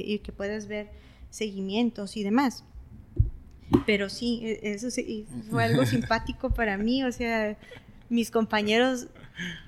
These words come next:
Speaker 1: yo creo que pocas veces me vas a ver como con la boquita callada. Te juro
Speaker 2: Ujú.
Speaker 1: por Dios que me, me callé la mayor parte de esta primera etapa del curso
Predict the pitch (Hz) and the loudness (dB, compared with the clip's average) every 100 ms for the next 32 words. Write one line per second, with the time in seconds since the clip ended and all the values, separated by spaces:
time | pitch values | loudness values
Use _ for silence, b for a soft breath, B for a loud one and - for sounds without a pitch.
0 | 156 220 240 294 294 277 247 240 269 262 | -4 0 2 2 2 0 -4 0 0 0
1 | 262 254 214 214 254 233 240 233 233 - | 0 4 4 4 2 2 2 0 0 2
2 | 247 240 220 208 208 220 214 202 202 202 | 2 4 2 0 0 0 2 2 0 -2
3 | - - 240 220 196 202 233 320 - B | -6 -4 0 2 4 4 4 4 -2 B
4 | B B B - - 202 202 - 233 254 | B B B -20 -2 2 2 4 4 6
5 | 254 233 208 214 208 202 - 214 202 196 | 4 2 2 2 0 -4 -8 -2 -2 0
6 | 202 196 - - - 220 208 208 196 190 | -2 -4 -8 -20 -6 0 0 0 -2 0
7 | 208 214 226 233 220 208 196 196 - 214 | -2 -2 -2 -2 -4 -4 -6 -8 -6 -8
8 | - 226 208 202 - 220 208 196 202 196 | -6 -6 -6 -8 -10 -8 -6 -8 -6 -6
9 | 190 208 208 196 226 208 - 208 196 247 | -4 -6 -8 -6 -4 -4 -6 -8 4 8